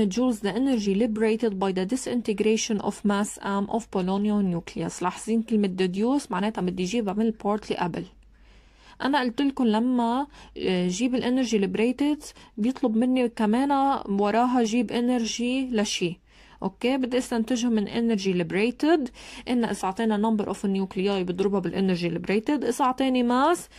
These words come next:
بجيب الان من هيدي الماس، بعدين بطبق هيدي الرول. شو الرول؟ شو الرول لجيب الان؟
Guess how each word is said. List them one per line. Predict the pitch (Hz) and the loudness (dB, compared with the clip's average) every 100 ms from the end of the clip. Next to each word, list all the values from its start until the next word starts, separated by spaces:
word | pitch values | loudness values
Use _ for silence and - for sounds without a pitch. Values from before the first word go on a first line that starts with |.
| - - | -20 -6
بجيب | 214 202 247 277 208 | -2 0 2 2 2
الان | 196 - 240 196 | 0 0 0 2
من | 185 196 | 0 0
هيدي | 240 277 262 | 0 0 2
الماس، | 262 294 330 403 - - - - - | 4 4 4 2 0 -12 -20 -20 -4
بعدين | 226 240 262 262 | 2 2 2 0
بطبق | - 220 190 | -2 -2 -2
هيدي | 185 190 175 | -4 -4 -4
الرول. | 175 175 160 - - - _ - - - - - - | -6 -6 -10 -12 -20 -20 _ -20 -20 -20 -20 -20 -20
شو | - 311 | -2 2
الرول؟ | 320 330 294 311 - - - - | 6 6 4 -2 -8 -20 -20 -8
شو | - | 0
الرول | 302 311 277 | 4 4 4
لجيب | 220 220 240 202 | 2 2 0 0
الان؟ | 185 - 226 277 370 381 | 0 0 0 2 2 2